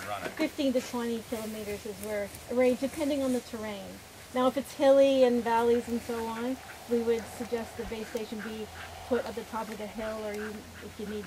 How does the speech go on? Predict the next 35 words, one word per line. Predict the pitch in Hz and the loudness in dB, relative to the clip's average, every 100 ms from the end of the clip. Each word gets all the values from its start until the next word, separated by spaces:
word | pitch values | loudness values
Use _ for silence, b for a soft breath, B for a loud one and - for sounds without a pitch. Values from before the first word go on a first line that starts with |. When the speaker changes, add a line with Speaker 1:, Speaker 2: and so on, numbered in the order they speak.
| - | -8
Speaker 2:
to | 214 202 | -6 -6
or | 202 | -8
something, | 214 202 214 202 | -10 -10 -8 -8
but | 202 | -6
generally | 226 220 208 208 190 190 - - | -6 -6 -6 -6 -8 -12 -16 -8
that's | 208 208 - | -8 -8 -12
sufficient | 220 214 - 190 | -10 -10 -10 -14
to | |
put | - 202 | -12 -12
at | 185 | -10
the | 196 | -10
top | 202 190 | -8 -10
of | 190 | -10
the | 185 | -12
hill. | 175 175 - - - | -12 -14 -14 -16 -14
Speaker 1:
Okay. | 110 220 226 | -14 -10 -8
Speaker 2:
It | |
can, | 247 208 - | -8 -8 -10
yeah. | 202 196 - - - - B B B B - | -8 -8 -10 -18 -18 -16 B B B B 2
Um, | 254 247 254 247 - - - - | 8 10 8 4 -4 -18 -18 -14
so | - 294 269 - - - | 4 6 6 4 -12 -12
how | - 330 | 4 6
it | 370 | 6
works | 277 269 269 - | 8 6 6 -2
is, | 226 202 262 - - - - - - - - | -2 -2 -4 -8 -16 -16 -16 -16 -16 -10 0
on | 269 311 | 2 2
your | 320 330 320 - - | 2 0 -2 -6 -10
tablet | - 247 247 247 269 277 262 | 0 4 6 8 8 8 6
or | 247 233 | 2 2
on | 226 233 247 | 2 2 0
your | 240 | 0
computer, | - 262 - 233 202 220 294 - - - - - | -2 -4 0 0 0 -4 -6 -12 -16 -18 -16 -6
you | 247 | -4
can | 262 | -2
draw | 254 247 247 240 | 0 4 4 4